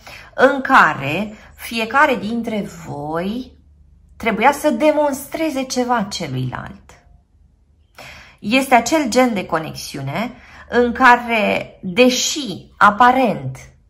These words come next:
fiecare dintre voi doi rămâne neclintit pe poziția sa, totuși, în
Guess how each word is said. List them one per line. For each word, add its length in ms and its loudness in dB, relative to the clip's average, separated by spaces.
fiecare 680 0
dintre 300 -8
voi 420 -4
doi 500 -2
rămâne 1300 2
neclintit 880 -2
pe 160 -4
poziția 760 -10
sa, 680 -8
totuși, 720 -4
în 460 0